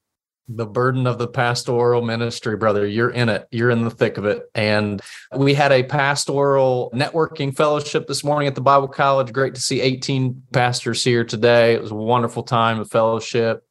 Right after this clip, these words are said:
Uh, we'll have our next one on October twenty-sixth, uh, on a Thursday morning at nine A M. We've got some, uh,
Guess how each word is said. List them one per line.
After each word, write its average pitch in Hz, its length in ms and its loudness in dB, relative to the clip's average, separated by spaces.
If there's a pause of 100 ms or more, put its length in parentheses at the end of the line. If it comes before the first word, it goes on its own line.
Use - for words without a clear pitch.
(460)
Uh, 107 140 2
we'll 117 80 4
have 127 160 4
our 123 80 4
next 123 380 0
one 131 360 0
on 117 200 0
October 123 580 0
twenty-sixth, - 1040 0
uh, 107 180 0
on 107 120 0
a - 20 -6
Thursday 120 480 2
morning 120 400 0
at - 80 -10
nine 117 260 0
A 117 180 0
M. 127 280 0 (320)
We've 156 100 2
got 233 140 6
some, 185 200 4
uh, 165 120 4